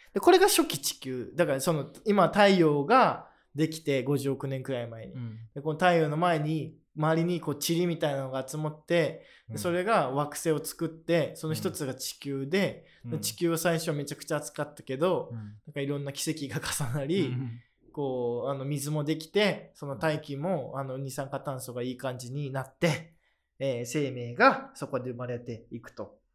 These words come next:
Speaker 2: はい。
Speaker 1: いう話なんですが、
Speaker 2: うん。
Speaker 1: まあ、これはですね、まあ、あのね、<clears throat> あの、えー、まあ、そういう条件の話です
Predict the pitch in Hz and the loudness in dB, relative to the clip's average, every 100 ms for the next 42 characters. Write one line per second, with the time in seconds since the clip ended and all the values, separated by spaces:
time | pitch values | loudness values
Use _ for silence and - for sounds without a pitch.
0 | _ - 101 110 139 135 131 143 139 147 | _ -12 -12 -8 -4 -2 -2 -2 -4 -6
1 | 120 107 104 139 190 143 - - - 117 | -8 -8 -10 2 4 4 0 -14 -18 0
2 | 226 285 214 277 427 466 349 165 147 139 | 4 6 8 8 6 6 4 2 -2 -4
3 | 123 113 202 160 147 135 185 247 - _ | -4 2 4 4 2 2 2 0 -4 _
4 | _ _ _ _ _ - 240 202 175 160 | _ _ _ _ _ 6 8 8 4 4
5 | 156 156 - _ _ _ _ _ _ _ | 2 -2 -12 _ _ _ _ _ _ _
6 | _ _ _ - - 165 156 147 143 143 | _ _ _ -8 0 4 4 4 2 0
7 | 160 202 202 202 190 190 190 202 160 147 | 4 4 6 6 6 4 4 2 0 -2
8 | 131 - 156 117 - | -4 -8 -10 -12 -14